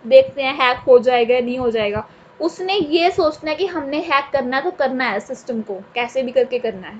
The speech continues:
right। तो हमने, testers ने खुद hacker बनना है अब software का और उसके लूप होल्स को find करना है कि हाँ, ये लूप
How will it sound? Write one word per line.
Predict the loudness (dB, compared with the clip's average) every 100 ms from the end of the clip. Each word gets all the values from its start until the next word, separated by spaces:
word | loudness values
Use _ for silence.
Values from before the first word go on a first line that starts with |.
| -2
right। | 0 0 -6 -20 -20 -8
तो | -4
हमने, | -2 0 -2 0 0 0 -2 -10 -8
testers | 0 0 0 -2 -2 -2
ने | -8 -8 -8
खुद | -10 -6 -2 0
hacker | 0 0 -2 0 -2
बनना | 0 -2 -2 -6
है | -6 -8
अब | -10
software | -10 -2 -2 -2 -2 0 0
का | -2
और | 2 2
उसके | 0 -4
लूप | -4 -2 -4 -4 0
होल्स | 0 0
को | 0 0
find | 0 -4 -4 -2
करना | -2 -2 -6
है |
कि | -10 -12
हाँ, | -8 -4
ये | -2 -2
लूप | -4 -6